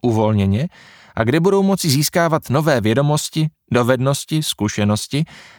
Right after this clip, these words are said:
a v neposlední řadě své první sociální kontakty. Ve třídě Motýlci je v letošním roce zapsáno dvacet čtyři dětí, z toho sedmnáct dětí se připravuje na vstup do první třídy.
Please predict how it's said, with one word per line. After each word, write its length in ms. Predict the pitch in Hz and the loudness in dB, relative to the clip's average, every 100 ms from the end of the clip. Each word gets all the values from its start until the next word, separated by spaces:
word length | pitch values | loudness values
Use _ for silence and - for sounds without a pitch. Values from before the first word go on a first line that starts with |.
| _ | _
a 120 | 107 | 0
v 80 | 101 | 2
neposlední 580 | 135 196 202 180 170 | 2 0 0 0 2
řadě 260 | 135 147 165 | 2 2 0
své 260 | - 156 120 | 0 0 0
první 460 | - 143 160 165 160 | 0 0 2 2 2
sociální 680 | - 127 139 123 117 113 104 | 0 -2 0 2 2 0 0
kontakty. 600 | 95 90 - - - - _ _ _ _ _ _ _ | -2 -2 -4 -12 -14 -14 _ _ _ _ _ _ _
Ve 140 | 127 | -2
třídě 320 | 127 139 120 113 | 0 -2 2 2
Motýlci 640 | 101 101 127 123 107 - | 2 2 2 2 0 -2
je 160 | 147 143 | -2 0
v 100 | 104 | 0
letošním 500 | 123 170 - 165 127 | 0 0 0 0 2
roce 260 | 120 - | 0 0
zapsáno 440 | 135 135 - 143 139 | 0 0 0 0 -2
dvacet 400 | 104 131 160 139 | 0 0 -2 -6
čtyři 380 | - - 143 127 | -6 -2 0 0
dětí, 480 | 98 87 87 87 - _ - _ | -2 -4 -6 -8 -10 _ -20 _
z 100 | - | -6
toho 220 | - 147 139 | 0 0 2
sedmnáct 560 | 151 151 160 160 156 - | 0 2 2 2 -2 -2
dětí 380 | 170 - 160 | -4 -2 -2
se 160 | 160 139 | -2 -2
připravuje 580 | - 143 147 139 151 135 | -2 -4 -2 0 0 2
na 180 | 117 123 | 0 0
vstup 320 | - - 135 | -4 -4 -2
do 160 | 120 | -2
první 420 | 120 127 113 120 110 | -2 -2 0 0 -2
třídy. 440 | - 92 82 - | -2 -4 -4 -12